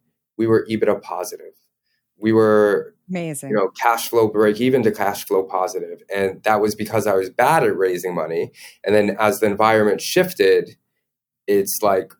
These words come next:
Speaker 1: wow, uh, subscription, D two C, ebitda positive business in this environment, you're, like, the, the best of the best. And that just opened up. We, we didn't even,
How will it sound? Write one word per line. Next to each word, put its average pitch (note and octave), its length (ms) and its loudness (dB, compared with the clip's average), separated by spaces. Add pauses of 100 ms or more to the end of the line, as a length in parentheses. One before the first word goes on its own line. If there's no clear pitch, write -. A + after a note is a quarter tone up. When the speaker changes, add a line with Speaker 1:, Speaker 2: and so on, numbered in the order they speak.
Speaker 1:
wow, G2 480 -2 (180)
uh, G2+ 400 2
subscription, A#2+ 840 0
D A#2+ 120 -2
two A#2+ 80 4
C, A2+ 600 -2 (220)
ebitda B2+ 260 2
positive A#2 500 2
business A#2+ 460 2
in G#2+ 80 0
this G#2 180 2
environment, A#2 560 2
you're, A2 140 4
like, G#2+ 300 2 (100)
the, A2 420 0
the G#2+ 120 -2
best A#2 320 -6
of G#2 160 -8
the G#2+ 80 -4
best. G2+ 440 -2 (380)
And A2 100 0
that A2 120 2
just - 260 -8
opened A#2 300 2
up. G#2 260 2 (100)
We, A#2 220 0
we B2+ 220 -2
didn't D3 280 0
even, A2+ 580 0